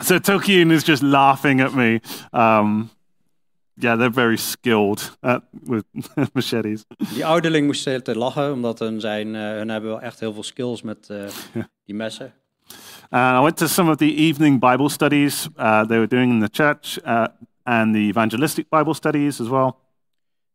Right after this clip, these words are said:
Speaker 2: Ik ging ook naar, eh, Bijbelstudies van de kerk en ook naar, eh, ja, evangelisatie Bijbelstudies.
Speaker 1: So you had Tokyo-un and a few other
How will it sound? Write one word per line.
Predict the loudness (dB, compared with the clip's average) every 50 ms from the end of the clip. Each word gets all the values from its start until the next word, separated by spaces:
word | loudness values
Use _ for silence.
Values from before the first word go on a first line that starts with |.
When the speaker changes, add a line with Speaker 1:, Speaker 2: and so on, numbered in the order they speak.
| _
Speaker 2:
Ik | -20 -14 -8
ging | -6 -4 -2
ook | -2 -2
naar, | -2 -4 -2 -2 -4 -6
eh, | -8 -6 -6 -4 -4 -6 -8 -8
Bijbelstudies | -6 -4 -2 -2 -2 -2 -2 -4 -4 -6 -10 -8 -8 -6 -6 -6 -10 -10
van | -12 -10 -10
de | -10
kerk | -8 -8 -6 -6 -6 -6 -8
en | -10 -10 -10
ook | -10 -10
naar, | -8 -10 -8 -8 -10 -12
eh, | -14 -18 -16 -16 -16 -16 -16 -18 -20 _ _ _
ja, | -20 -18 -14
evangelisatie | -12 -12 -10 -10 -8 -8 -8 -8 -6 -4 -2 -2 -2 -4 -6 -10 -10
Bijbelstudies. | -8 -8 -10 -10 -10 -14 -18 -18 -18 -16 -16 -16 -18 -20 _ _ _
Speaker 1:
So | -10 -2 0
you | 0 2 2
had | 0 -2 _ _ _ _ _ _ _ _ _ _ _ _
Tokyo-un | 0 0 0 0 2 2 4 6 6 6 4
and | 4 2
a | 0
few | 0 2 2 4 4
other | 4 2 2 2 4 4 4 2 0